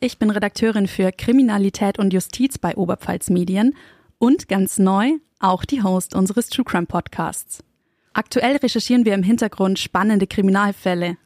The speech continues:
und zwar über die Grenzen der Oberpfalz hinaus. Was noch alles neu ist, wer wir sind und was wir euch künftig zu bieten haben,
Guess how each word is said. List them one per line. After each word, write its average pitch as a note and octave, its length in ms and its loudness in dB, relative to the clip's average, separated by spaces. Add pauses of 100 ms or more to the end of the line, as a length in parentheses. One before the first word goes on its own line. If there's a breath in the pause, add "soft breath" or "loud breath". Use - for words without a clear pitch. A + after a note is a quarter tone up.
(140)
und G3 160 0
zwar F#3 440 0 (400)
über C#4+ 240 4
die B3 100 -6
Grenzen G#3 480 0
der G#3+ 140 2
Oberpfalz F3 480 -4
hinaus. F3 520 -2 (680)
Was F#3+ 320 -2
noch F#3+ 200 0
alles F3+ 280 -2
neu F#3 240 2
ist, - 420 -8
wer A3+ 260 0
wir C4 120 2
sind A3+ 420 2
und G3 260 0
was - 220 -4
wir A3+ 60 0
euch G#3 120 0
künftig A3 380 -2
zu G#3 120 -2
bieten G3+ 300 -2
haben, F#3 400 2